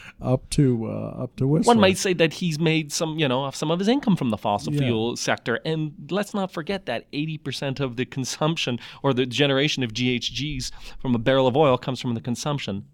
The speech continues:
Speaker 2: not from the production.
Speaker 1: Yeah.
Speaker 2: So just to tie a bow around this neatly, the oil patch was passing this letter around like an emblem of sort of outrage,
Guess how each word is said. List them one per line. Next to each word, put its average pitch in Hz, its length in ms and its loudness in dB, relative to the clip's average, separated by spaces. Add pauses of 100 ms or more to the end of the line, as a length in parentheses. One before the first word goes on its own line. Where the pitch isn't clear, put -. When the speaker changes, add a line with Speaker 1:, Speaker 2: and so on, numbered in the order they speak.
Speaker 2:
not 123 280 2
from 123 120 -2
the 113 100 0
production. 117 480 0
Speaker 1:
Yeah. - 260 -16 (140)
Speaker 2:
So 139 360 6 (100)
just 131 280 4
to 120 180 0 (100)
tie 120 220 2
a 113 80 2
bow 117 240 0
around 107 240 0
this 101 140 -6
neatly, 107 240 -4
the 104 120 -4
oil 107 180 0
patch 104 420 -2
was 117 180 -12
passing 107 420 -4
this 104 160 -6
letter 110 240 0
around 101 340 0
like 101 140 -6
an 98 100 -6
emblem 104 500 -2
of 107 200 -10
sort 110 180 -6
of 98 160 -8
outrage, 117 560 -2